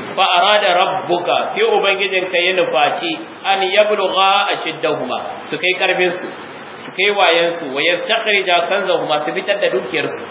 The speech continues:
"rahmatan min rabbika," wannan fa duka rahama ne daga ubangijinka,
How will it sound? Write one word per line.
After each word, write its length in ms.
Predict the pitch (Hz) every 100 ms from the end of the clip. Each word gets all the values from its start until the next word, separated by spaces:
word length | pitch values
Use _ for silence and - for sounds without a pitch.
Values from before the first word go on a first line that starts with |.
| - - - - - 143
"rahmatan 680 | 160 240 233 214 202 185 175
min 120 | 160
rabbika," 440 | 156 - 123 113 - -
wannan 320 | 170 220 196 170
fa 80 | 170
duka 300 | - 240 190 - -
rahama 340 | 175 185 175 156
ne 80 | 147
daga 180 | 131 127
ubangijinka, 600 | 127 127 127 113 -